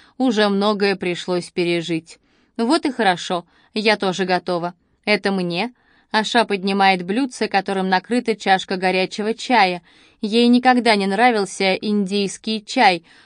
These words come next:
потому что он казался ей чересчур насыщенным и сладким.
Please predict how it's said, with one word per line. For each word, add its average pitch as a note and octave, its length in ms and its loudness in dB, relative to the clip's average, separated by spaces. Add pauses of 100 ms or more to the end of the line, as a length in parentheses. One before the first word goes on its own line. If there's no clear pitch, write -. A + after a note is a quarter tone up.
потому B3+ 360 4
что C4 200 -2
он A#3+ 140 2
казался G#3 540 0
ей G3+ 260 -2
чересчур G3 600 -4
насыщенным F#3+ 760 -2
и F#3 40 -4
сладким. F#3 680 -2